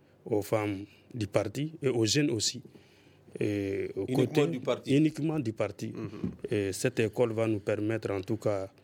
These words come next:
Speaker 1: euh, de préparer des femmes et des hommes du parti pour le débat public, de les préparer aussi, et pour la chose politique, la chose publique, et de les informer aussi, de les préparer au mieux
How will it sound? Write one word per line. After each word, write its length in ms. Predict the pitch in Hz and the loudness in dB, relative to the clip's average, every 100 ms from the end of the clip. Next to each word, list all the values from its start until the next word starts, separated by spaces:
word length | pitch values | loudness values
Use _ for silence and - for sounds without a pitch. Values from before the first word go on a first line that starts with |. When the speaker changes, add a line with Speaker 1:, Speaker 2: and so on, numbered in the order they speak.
| - - - - - | -20 -20 -20 -10 -2
Speaker 1:
euh, 280 | 107 98 101 - 95 | 0 0 -2 -8 -6
de 440 | 101 101 98 104 - - - - - | -4 -2 -2 -4 -6 -10 -16 -20 2
préparer 600 | 123 123 120 107 98 98 - _ _ - _ - - | 6 6 4 2 0 -6 -14 _ _ -20 _ -20 0
des 140 | 113 | 2
femmes 260 | 110 127 113 | 4 4 2
et 80 | 107 | 2
des 240 | 98 95 | 0 -2
hommes 180 | 104 98 | -2 -2
du 100 | 95 | -2
parti 480 | - 95 - 139 160 - - - - | -2 -2 -2 -6 -8 -12 -20 -20 -4
pour 100 | 113 | 0
le 120 | 104 | 2
débat 260 | 98 98 98 | 2 2 0
public, 480 | - 101 123 170 - - | -2 -2 -2 -2 -6 -8
de 100 | - | -4
les 120 | 98 95 | -2 0
préparer 460 | 107 104 101 104 | -2 0 0 0
aussi, 440 | 104 95 - 117 143 - - - - - | 0 -2 -4 -6 -6 -12 -20 -20 -10 -4
et 100 | 104 | -2
pour 160 | - 107 | 0 2
la 140 | 101 | 2
chose 220 | - 117 | 2 0
politique, 460 | 117 104 98 120 110 | 0 -2 -2 -4 0
la 120 | 98 | 0
chose 180 | - 104 | 0 -2
publique, 500 | - 101 101 101 - - - - - - | -4 -6 -6 -6 -10 -20 -20 -20 -12 -4
et 440 | 110 101 98 98 | -2 -2 -4 -2
de 100 | 104 | 2
les 220 | 107 110 | 2 4
informer 400 | 110 104 107 104 | 2 0 0 0
aussi, 320 | 107 95 120 139 | -2 -4 -8 -6
de 160 | 113 | -4
les 120 | 101 95 | -4 -4
préparer 480 | - 104 104 104 | -4 -2 0 2
au 120 | 110 101 | 2 0
mieux 280 | 104 113 | 0 0